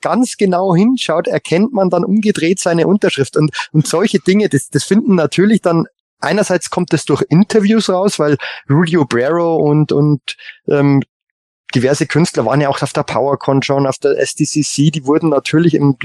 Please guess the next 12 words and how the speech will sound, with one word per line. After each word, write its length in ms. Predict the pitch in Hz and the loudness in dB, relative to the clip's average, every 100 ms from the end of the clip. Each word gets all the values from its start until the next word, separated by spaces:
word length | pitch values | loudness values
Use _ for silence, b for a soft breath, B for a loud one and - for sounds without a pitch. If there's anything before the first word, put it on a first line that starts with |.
| 127 | -12
Zuge 320 | - 156 170 | -6 0 2
dieses 400 | 135 131 127 - | 0 -2 -6 -4
Hypes 400 | 120 156 - - B B | -2 -2 -4 -12 B B
dann 140 | - 139 | -4 0
auch 240 | 135 131 | 0 2
wieder, 420 | 147 143 139 135 | 2 2 0 0
ähm, 220 | 131 131 131 | 2 2 2
interviewt 720 | 139 - 131 107 139 190 - B B | 0 0 -2 0 0 0 -2 B B
und 160 | 131 120 | -2 0
haben 240 | 139 175 | 0 0
ja 120 | 147 | 0
auch 200 | 135 - | -2 -4